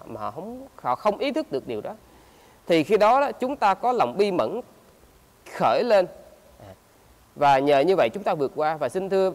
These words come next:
sư cũng bằng cách đó sư vượt qua, và những người xung quanh họ ca thì sư vẫn nghĩ, à, họ đang khóc. Và khi đó cái lòng bi mẫn mình tự nhiên có thôi.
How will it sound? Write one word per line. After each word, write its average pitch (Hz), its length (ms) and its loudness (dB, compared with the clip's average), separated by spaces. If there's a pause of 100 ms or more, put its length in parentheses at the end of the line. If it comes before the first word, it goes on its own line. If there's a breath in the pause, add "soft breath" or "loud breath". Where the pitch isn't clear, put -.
(120)
sư 202 240 4
cũng 170 140 -6
bằng 147 180 4
cách 202 160 -6
đó 196 140 0
sư 190 180 -2
vượt 147 220 0
qua, 175 300 2
và 131 440 0 (520)
những 143 260 -2
người 202 120 0
xung 196 160 -4
quanh 185 220 -2 (360 loud breath)
họ 135 280 0 (420)
ca 170 280 4
thì 160 100 -4
sư 180 160 -4
vẫn 156 180 -2
nghĩ, 147 180 -4
à, 117 120 -12
họ 113 140 -8
đang 160 140 -8
khóc. - 160 -12 (340)
Và 131 260 2
khi 175 160 -6
đó 165 220 0
cái 233 180 -4
lòng 135 160 0
bi 160 120 -2
mẫn 139 240 -4
mình 143 160 -6
tự 104 100 -6
nhiên 139 220 -8
có 165 320 -6
thôi. - 80 -20